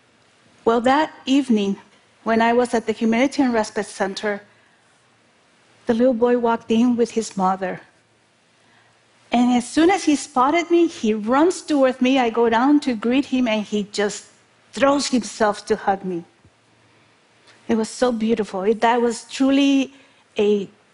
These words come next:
a beautiful human encounter. I think it's the humanity at its best.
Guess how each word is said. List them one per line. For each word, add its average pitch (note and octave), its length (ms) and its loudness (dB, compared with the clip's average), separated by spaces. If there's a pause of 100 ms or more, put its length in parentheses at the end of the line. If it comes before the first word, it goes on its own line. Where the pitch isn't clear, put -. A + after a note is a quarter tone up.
(160)
a A3 120 0
beautiful B3 580 2
human A#3 420 2
encounter. G3+ 640 -4 (960)
I A3+ 100 2
think A#3 320 0
it's A3+ 260 -4
the G#3+ 180 -8 (280)
humanity B3 760 2 (260)
at F#3 140 -2
its A#3 220 -4
best. G#3+ 500 -6